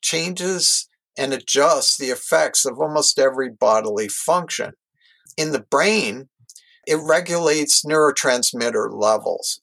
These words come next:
and there are more C B one receptors, first cannabinoid receptor that was discovered, there are more of them than those for all of the neurotransmitters combined.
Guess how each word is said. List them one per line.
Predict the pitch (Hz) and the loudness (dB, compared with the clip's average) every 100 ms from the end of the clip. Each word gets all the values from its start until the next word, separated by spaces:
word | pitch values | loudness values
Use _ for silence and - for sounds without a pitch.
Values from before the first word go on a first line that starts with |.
| - | -10
and | 123 135 | -6 -4
there | 131 | -6
are | 131 | -2
more | 143 180 185 165 156 | 2 4 4 2 0
C | - - 143 | 0 2 0
B | 147 165 | -2 -4
one | 160 127 127 | -2 -2 -2
receptors, | 139 135 - 92 - 95 98 143 - - _ _ _ - | 0 2 2 2 0 -4 -6 -6 -10 -14 _ _ _ -10
first | - 139 139 135 - | -2 2 4 2 -4
cannabinoid | - 135 127 120 117 101 95 87 | -10 -2 2 2 0 -4 -6 -6
receptor | 101 98 - 92 - 101 | -6 0 2 0 0 -2
that | 110 113 | -2 -2
was | - - | -2 -2
discovered, | 127 - 110 98 104 113 | -2 -2 -2 -2 -4 -4
there | 107 | -4
are | 110 120 143 | -4 0 2
more | 190 | 4
of | 202 156 | 2 0
them | 139 120 110 113 _ _ _ _ - | 0 2 0 -2 _ _ _ _ -2
than | 127 123 117 113 | 0 0 -2 -2
those | 131 143 180 - | 2 4 2 0
for | - 123 117 - | 2 2 2 0
all | 139 143 180 175 | 2 4 2 2
of | 135 135 | -2 -2
the | 135 135 127 123 117 | -4 -2 -4 -8 -10
neurotransmitters | 127 135 123 - 113 104 110 104 101 95 - | -2 0 0 -2 -2 -2 -2 -4 -4 -6 -8
combined. | 98 95 82 80 - | -8 -4 -4 -4 -12